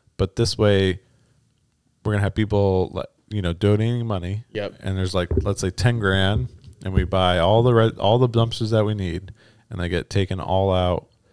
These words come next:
Speaker 1: We d-, buy, we rent all the wash stations, all the porta potties. Like, everything is just, like, just, it's just easier to pay
Speaker 2: Totally.
Speaker 1: instead of ask for favors.
Speaker 2: Yeah.
Speaker 1: So that's the goal for this route. We,
Speaker 2: It's
Speaker 1: we
Speaker 2: also
Speaker 1: just
Speaker 2: just on paper too.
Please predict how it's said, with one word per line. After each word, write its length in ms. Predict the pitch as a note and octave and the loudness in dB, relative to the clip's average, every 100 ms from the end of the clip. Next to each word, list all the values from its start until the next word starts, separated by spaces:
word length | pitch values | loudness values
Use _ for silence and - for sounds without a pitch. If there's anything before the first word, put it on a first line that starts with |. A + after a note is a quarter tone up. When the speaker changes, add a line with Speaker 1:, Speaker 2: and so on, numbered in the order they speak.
| _ _ _ - | _ _ _ -8
Speaker 1:
We 100 | G2+ | -4
d-, 120 | F#2+ | 0
buy, 260 | F#2 D#2+ - - | 0 0 -4 -4
we 240 | G#2 F#2+ | 0 0
rent 300 | F#2 G2 F2 - | 0 -2 -2 -4
all 240 | G2 G2+ | 2 2
the 420 | F#2+ F#2+ F#2 F2+ F2+ - | 2 0 2 0 -4 -2
wash 260 | F#2+ F#2+ | 0 0
stations, 480 | - G2 F2+ F#2+ F2+ | -2 -4 -4 -8 -4
all 180 | F2+ F#2+ | 0 0
the 60 | F#2+ | 0
porta 240 | G2+ F2+ | -2 0
potties. 380 | F2+ F#2 F2+ F#2 | 0 0 -2 0
Like, 240 | F#2+ - - _ _ _ - | -2 -2 -18 _ _ _ -2
everything 320 | G#2+ A2 A#2 | 0 0 0
is 80 | A2 | -2
just, 240 | F#2+ F2+ - | -2 -2 0
like, 300 | F2+ - - | -2 -4 -6
just, 260 | F#2 - - - _ _ - | -6 -6 -16 -20 _ _ -10
it's 200 | G#2 - | -8 -6
just 200 | G2+ F#2 | -8 -6
easier 260 | F2 F2 | -6 -6
to 60 | F2+ | -6
pay 340 | - F2 F2 E2 - - | -4 -2 -4 -6 -14 -12
Speaker 2:
Totally. 180 | - G2+ | -6 -2
Speaker 1:
instead 180 | G2+ F#2 | 2 2
of 80 | |
ask 240 | F2 F2 - | 2 0 -4
for 120 | E2+ | -8
favors. 580 | - F2+ - - F#2+ - - | -6 -8 -6 -8 -10 -14 -8
Speaker 2:
Yeah. 280 | G#2 F#2 F#2 _ _ - | -6 -6 -10 _ _ -8
Speaker 1:
So 140 | G2+ | 0
that's 240 | G2+ G#2+ - | 2 2 0
the 140 | G#2 | -2
goal 400 | F#2 F#2+ F#2 F2+ | 2 2 4 2
for 180 | - F#2 | 0 0
this 280 | F2 - F#2 | 0 0 0
route. 320 | E2+ D#2+ - | 0 -2 -6
We, 200 | - F#2 | -6 -4
Speaker 2:
It's 120 | F2+ G#2+ | -2 0
Speaker 1:
we 60 | |
Speaker 2:
also 200 | G#2+ G2 | 0 0
Speaker 1:
just 80 | G#2 | 0
Speaker 2:
just 160 | - G2 | -4 -6
on 120 | F#2 | -6
paper 380 | G2 G2 F2+ F#2 | -6 -6 -8 -10
too. 380 | - F#2+ F#2 | -8 -6 -6